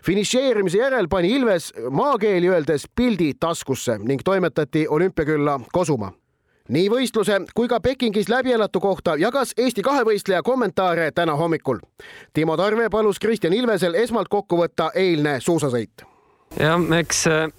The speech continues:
Speaker 2: <clears throat> need veedetud päevad seal kindlasti tekitas mingit, äh, sportlikku viha ja, ja eks kogu, ma arvan, äh, see sõit, äh, ikkagi tuli paljuski sellise tahtejõu ja kerge viha pealt, et, äh, aga samas, mis nagu mulle ka nagu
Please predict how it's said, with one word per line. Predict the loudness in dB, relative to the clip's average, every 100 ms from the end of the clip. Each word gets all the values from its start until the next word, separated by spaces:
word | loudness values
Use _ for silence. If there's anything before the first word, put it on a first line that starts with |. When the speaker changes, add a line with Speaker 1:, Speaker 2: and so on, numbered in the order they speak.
| -4
Speaker 2:
<clears throat> | -2 -2 -4 -6
need | -6 -6 -4
veedetud | -2 -4 -4 -4
päevad | -2 -2 -4 -2
seal | -4
kindlasti | 0 0 -2 -2
tekitas | -2 -2 -4 -2
mingit, | -2 -2 -2 0
äh, | 0 0 -2
sportlikku | -2 -4 -4 -8 -2 -2
viha | 0 -2 -2
ja, | -2 -2 -2 -4 -8 -20 -20 -16 -4
ja | -2 0 -2 -4
eks | -4 -4 -2
kogu, | -2 0 0
ma | 0
arvan, | -2 -2 -4 -2
äh, | -2 -2 -2 -2
see |
sõit, | -2 -2 -2 -8 -4
äh, | -2 -2
ikkagi | -4 -6 -4 -2 0 0 -2 -4 -4
tuli | -4 -2
paljuski | -2 -2 -4 -6 -4 -2 0 -2 -4 -6 -10 -6
sellise | -4 -4 -2
tahtejõu | -2 -4 -4 -2 0 -2 -4
ja | -4
kerge | -4 -2 -2
viha | -2 -4
pealt, | -4 -6 -6
et, | -8 -8 -8
äh, | -8 -12 -20 -20 -20 -20 -8
aga | -2 0
samas, | 0 -2 -2
mis |
nagu | -2 -2 -2 -4
mulle | -4 -2 0 0
ka |
nagu | -2 -2